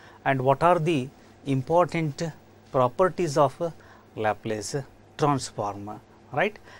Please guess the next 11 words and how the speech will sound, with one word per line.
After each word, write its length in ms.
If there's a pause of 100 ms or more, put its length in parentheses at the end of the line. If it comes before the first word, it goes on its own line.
Suppose 540 (220)
if 120
I 220
want 280
to 60
find 520 (400)
a 100
Laplace 680 (220)
transform 720
of 220
a 180